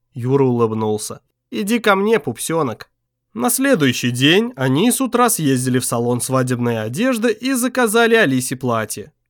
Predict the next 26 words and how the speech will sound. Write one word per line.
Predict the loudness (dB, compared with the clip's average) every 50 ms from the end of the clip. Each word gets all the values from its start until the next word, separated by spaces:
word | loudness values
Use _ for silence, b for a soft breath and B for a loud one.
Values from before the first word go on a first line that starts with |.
| _ _ _
Правда, | 0 2 4 4 4 4 4 4
она | 4 4 4 2
пыталась | 2 2 4 6 6 6 4 4
робко | 2 2 2 2 0 0
заметить, | 2 2 2 2 2 0 -2 -2 -4 -8 -10 _ _
что | -18 -8 -4 -2 -2
будущий | -2 0 0 0 0 0 2 2 0 2
жених | 2 2 0 0 0 -2 -4
не | -4 -4 0
должен | 2 2 2 4 2 0 -2
видеть | -2 -2 -4 -6 -8 -4
платье | 0 2 2 2 0 -2 -6
своей | -2 0 0 0
невесты | 2 2 0 0 -2 -4 -4 -4
до | -2 -2 -2
свадьбы. | -2 -2 -4 -4 -4 -6 -8 -12 -14 -16 _ _ _ _ _ _ _ _ _ -6
На | -4 -2 -2
что | -2 0 0 0
Юра | 2 2 2 2 0 0
ответил, | -2 -4 -4 -2 0 0 0 -2 -2 _ -14
что | -18 -10 -4 0 4
это | 4 4 4 2
всё | 0 0 0
ерунда | 2 2 2 2 2 0 0 0 0
и | -2
предрассудки. | -2 -2 -2 -2 -2 -2 -4 -4 -6 -8 -8 -8 -10 -16 -18